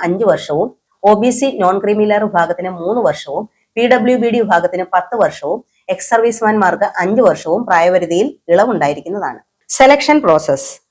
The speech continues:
ഓൺലൈൻ ടെസ്റ്റ്, ഡോക്യുമെന്റ് വെരിഫിക്കേഷൻ, പേഴ്സണൽ ഇന്റർവ്യൂ, പ്രീ റിക്രൂട്ട്മെന്റ് മെഡിക്കൽ ടെസ്റ്റ് എന്നിവയുടെ അടിസ്ഥാനത്തിലായിരിക്കും സെലക്ഷൻ നടത്തുന്നത്. ഇനി ഓൺലൈൻ ടെസ്റ്റിന്റെ സ്ട്രക്ചർ നോക്കാം. Name of test, logical reasoning, data analysis and interpretation.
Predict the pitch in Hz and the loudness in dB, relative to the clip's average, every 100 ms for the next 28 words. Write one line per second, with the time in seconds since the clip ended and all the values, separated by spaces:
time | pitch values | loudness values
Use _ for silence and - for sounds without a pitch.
0 | _ - 214 254 277 285 226 196 208 220 | _ 0 4 6 4 4 2 2 2 2
1 | 208 233 240 247 226 190 196 175 175 240 | 2 2 2 4 2 2 2 0 0 -2
2 | 214 208 233 247 220 170 170 165 196 - | 2 2 2 2 2 2 2 4 0 2
3 | 233 269 233 208 202 208 208 220 175 175 | 2 4 2 0 0 0 0 2 2 2
4 | 220 190 - - 247 214 208 226 226 175 | 2 2 0 -2 0 2 4 4 4 4
5 | - 185 185 185 165 160 156 277 - - | 2 0 2 2 2 2 0 -2 -4 -18
6 | - 220 220 220 277 208 151 135 127 117 | 2 2 4 2 2 2 0 -4 -10 -10
7 | 110 _ _ _ _ _ _ - 254 277 | -12 _ _ _ _ _ _ 4 4 4
8 | 220 220 240 247 247 208 - 190 240 - | 4 4 4 2 2 -2 -2 -2 -4 -4
9 | 175 - 170 151 131 170 285 - 208 202 | -6 -2 -4 -4 -4 -6 -6 -4 0 2
10 | 202 - 160 - 233 - _ - 202 208 | 0 -2 -8 -4 -6 -6 _ 0 4 4
11 | 214 240 269 226 196 196 214 226 269 - | 4 2 2 2 0 0 0 0 -2 -8
12 | _ 175 190 202 214 190 185 190 - 185 | _ -2 0 2 2 2 -2 -4 -6 0
13 | 175 185 185 170 147 127 - | 0 0 -2 -4 -4 -8 -10